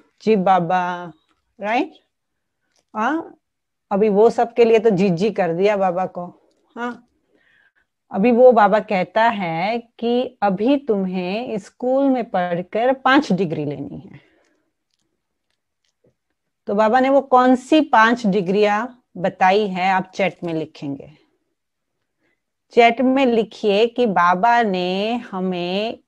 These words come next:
इस यूनिवर्सिटी में जो एडमिशन दिया है, उसकी पांच डिग्री है, है ना? अभी इतने समय से इतने महारथियों के क्लास सुन सुन के आप भी महारथी तो हो ही हो गए होंगे, नहीं?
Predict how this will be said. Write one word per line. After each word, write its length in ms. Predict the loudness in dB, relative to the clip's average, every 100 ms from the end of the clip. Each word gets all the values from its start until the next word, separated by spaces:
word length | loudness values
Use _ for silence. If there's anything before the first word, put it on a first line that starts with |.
| -4
इस 320 | -4 -6 -6
यूनिवर्सिटी 760 | -4 -2 0 0 -4 -6 -4
में 360 | -2 -4 -4 -4
जो 240 | -4 -6 -6
एडमिशन 640 | -6 -4 -4 -6 -6 -4
दिया 340 | -4 -4 -4
है, 400 | -6 -8 -6 -6
उसकी 340 | -6 -10 -8 -10
पांच 560 | -6 -6 -4 -4 -8 -10
डिग्री 540 | -10 -4 -2 0 -2 -4
है, 220 | -10 -20 _ _ _ _ _ _ _ _ _ _ _ _ _ _ _ _ _ _ _
है 160 | _ -18
ना? 160 | -18 -18 _ _ _ -20 -20 -20 -10
अभी 280 | -4 0 0
इतने 520 | -4 _ -4 0 0
समय 380 | 0 0 0 0
से 240 | 0 2
इतने 380 | 2 0 0 0
महारथियों 720 | 0 2 4 2 2 0 0
के 140 | 0
क्लास 400 | -2 2 2 0
सुन 200 | -4 -4
सुन 240 | -2 -2 -2
के 100 | 0
आप 180 | 2 2
भी 160 | 0
महारथी 480 | 0 0 0 0 0
तो 140 | 0
हो 80 | 2
ही 120 | 4
हो 160 | 4 2
गए 180 | 0 0
होंगे, 320 | -2 -4 -2
नहीं? 200 | -4 -4